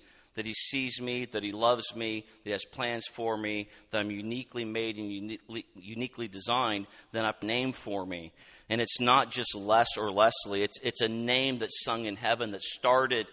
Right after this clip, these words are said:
um, uh, when I entered into heaven, and I will then celebrate and hear my name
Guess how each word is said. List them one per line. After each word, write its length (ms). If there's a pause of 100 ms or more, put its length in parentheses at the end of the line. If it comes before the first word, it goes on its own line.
(300)
um, 640 (400)
uh, 320
when 160
I 100
entered 300
into 240
heaven, 540
and 120
I 120
will 220
then 240
celebrate 800
and 80
hear 200
my 180
name 340